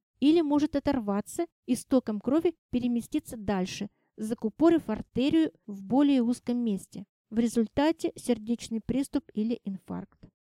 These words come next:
Во время стресса в кровь поступает адреналин, заставляя сердце биться сильнее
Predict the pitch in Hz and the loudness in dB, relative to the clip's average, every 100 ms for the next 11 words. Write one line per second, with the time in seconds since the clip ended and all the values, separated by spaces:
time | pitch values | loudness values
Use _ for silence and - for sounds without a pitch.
0 | - 240 262 254 240 262 320 349 - - | -4 0 2 0 -2 0 0 0 -6 -10
1 | - - 262 294 262 - 226 247 262 _ | -14 0 0 2 -6 -6 -4 -2 -2 _
2 | 208 214 233 226 214 180 202 _ _ 220 | -8 -6 -4 -4 -4 -6 -10 _ _ -8
3 | - 233 233 220 214 - 311 320 302 220 | -2 0 2 0 -2 -2 -2 0 -6 -2
4 | 226 - - - 190 190 247 302 311 | -6 -6 -16 -8 -6 -2 -2 -2 -4